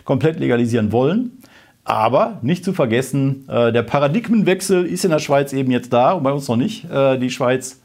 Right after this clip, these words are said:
hat eben jetzt den ersten tatsächlich komplett legalen europäischen Verkauf von Cannabis als Genussmittel.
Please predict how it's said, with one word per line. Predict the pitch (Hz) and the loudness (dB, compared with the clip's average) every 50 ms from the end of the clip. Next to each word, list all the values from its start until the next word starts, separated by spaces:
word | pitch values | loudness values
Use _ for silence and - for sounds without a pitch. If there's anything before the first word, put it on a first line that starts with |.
| _ _ | _ _
hat | - - - - - - | -2 -2 -2 -4 -4 -2
eben | 170 160 156 156 151 | 0 0 0 0 0
jetzt | 139 135 135 139 - | 0 -2 -2 -2 -4
den | 117 110 | -4 -4
ersten | 110 - - 185 - - 185 175 165 165 170 - - - _ _ _ _ _ | -4 -4 -6 -6 -6 -6 -6 -4 -4 -4 -4 -8 -12 -20 _ _ _ _ _
tatsächlich | - 113 110 113 135 120 123 127 - | -6 -6 -4 -2 -4 -4 -4 -6 -8
komplett | - 107 98 95 95 147 175 185 - - - _ | -8 -8 -8 -6 -4 -4 -4 -4 -4 -14 -18 _
legalen | 117 117 123 98 110 107 120 127 135 139 135 - | -4 -4 -2 0 0 0 2 0 0 -2 -4 -4
europäischen | - 117 110 107 104 - 131 143 147 139 139 - 135 131 131 131 131 - - - - - - _ _ | -4 -6 -6 -6 -6 -6 -6 -4 -4 -4 -4 -2 0 0 0 0 -2 -6 -14 -20 -20 -20 -20 _ _
Verkauf | - 127 123 - - 117 117 127 131 - - - - _ _ | -4 -4 -2 0 0 2 2 0 0 -6 -14 -20 -20 _ _
von | - 139 139 165 175 - | -2 -2 -2 -2 -4 -2
Cannabis | - 135 123 117 107 110 143 180 180 - - - _ _ _ - | -2 0 0 0 0 0 0 -2 -2 -6 -16 -20 _ _ _ -4
als | 131 120 110 113 - - | -4 -4 -4 -4 -10 -6
Genussmittel. | - 151 208 226 214 220 214 156 117 107 98 113 143 | -2 0 0 0 0 -2 -2 -2 0 -2 -2 -4 -8